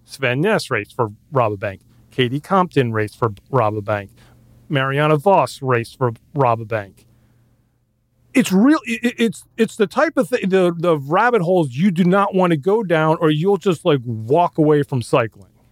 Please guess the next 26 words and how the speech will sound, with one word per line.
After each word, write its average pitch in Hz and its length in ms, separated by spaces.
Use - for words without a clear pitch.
And 135 160
that's, 170 360
that's 170 280
where 165 220
you 151 260
just 143 200
gotta 151 160
be 143 100
like, 131 240
if 110 100
you 107 80
test 196 260
positive, 233 500
you 135 200
take 147 220
the 135 60
consequences. 107 920
And 120 460
if 123 180
you 127 120
wanna, 170 280
like, 170 280
try 165 240
to 180 100
get 156 300
the 139 280